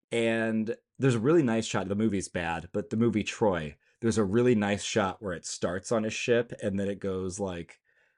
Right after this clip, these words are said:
um, all the way back into kinda God's eye view, and you just see ships upon ships through the horizon, to the point that there's no way they could have sailed that close together because of the water disturbance. But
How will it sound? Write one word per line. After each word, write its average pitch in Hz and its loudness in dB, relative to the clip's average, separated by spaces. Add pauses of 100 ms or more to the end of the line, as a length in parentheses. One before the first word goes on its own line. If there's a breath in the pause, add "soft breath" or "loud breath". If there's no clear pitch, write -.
(560)
um, 90 -4
all 104 0
the 104 -2
way 101 0
back 95 -2
into 101 -4
kinda 98 -6
God's 87 -6
eye 101 -2
view, 104 -2
and 101 -6
you 107 -2
just 107 -4
see 107 -4
ships - -6
upon 98 -8
ships - -8 (640)
through 117 4
the 101 0
horizon, 95 -4 (560 soft breath)
to - 6
the 202 6
point 240 -2
that - -2
there's 139 -4
no 196 0
way 135 4
they 107 2
could 107 -6
have 90 -4
sailed 90 -6
that 98 -8
close 110 -6
together 101 -2
because 90 -6
of 82 -8
the 85 -10
water 123 0
disturbance. 123 0
But 113 4